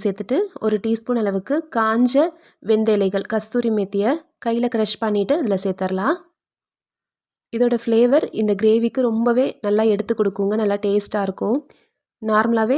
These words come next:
பெரிய பெரிய ரெஸ்டாரண்ட்ஸ்லலாம் செய்ற அந்த, அ,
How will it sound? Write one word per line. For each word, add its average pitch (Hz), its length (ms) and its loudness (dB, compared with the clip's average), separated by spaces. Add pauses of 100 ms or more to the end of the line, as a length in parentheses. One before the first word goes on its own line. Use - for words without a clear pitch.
(100)
பெரிய 226 240 2
பெரிய 220 240 0
ரெஸ்டாரண்ட்ஸ்லலாம் 220 720 0
செய்ற 202 160 2 (140)
அந்த, 202 140 0 (480)
அ, - 20 0